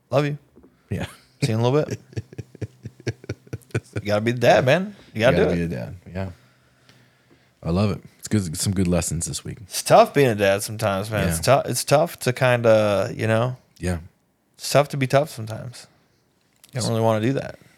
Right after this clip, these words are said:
Speaker 2: Yeah, I agree. I got some news about next week.
Speaker 1: What's up?
Speaker 2: I'm gonna be out of town.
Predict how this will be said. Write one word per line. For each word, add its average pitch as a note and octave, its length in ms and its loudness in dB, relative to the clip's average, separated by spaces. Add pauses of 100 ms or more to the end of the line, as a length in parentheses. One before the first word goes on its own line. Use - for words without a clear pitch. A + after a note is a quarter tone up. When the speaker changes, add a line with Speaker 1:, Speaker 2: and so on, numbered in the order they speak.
(180)
Speaker 2:
Yeah, D#2+ 220 -8 (300)
I F2 60 -4
agree. E2 200 -2 (880)
I F2 60 -4
got G2+ 140 0
some G2 140 2
news F2 180 0
about C#2 180 -4
next D2 220 -6
week. C#2 140 -12 (800)
Speaker 1:
What's - 120 -10
up? - 160 -6 (260)
Speaker 2:
I'm F2 100 -6
gonna D#2+ 100 -2
be D2 120 -2
out A#1 80 -6
of - 60 -12
town. - 280 -12